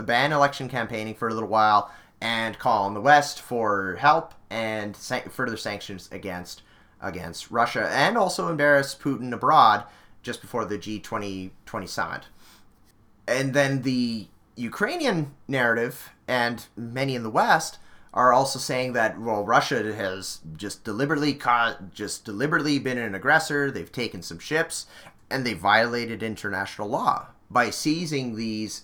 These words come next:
three Ukrainian ships, and also for blockading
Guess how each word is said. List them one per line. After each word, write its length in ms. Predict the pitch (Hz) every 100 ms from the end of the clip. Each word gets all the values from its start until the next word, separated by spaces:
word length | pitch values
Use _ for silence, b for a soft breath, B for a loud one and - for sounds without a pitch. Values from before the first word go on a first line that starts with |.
| -
three 220 | 123 113
Ukrainian 560 | 104 - 117 110 104 98
ships, 380 | 190 214 - B B B -
and 180 | 123
also 380 | 123 117 120 123
for 380 | - 120 113 107
blockading 720 | 110 101 - 117 113 98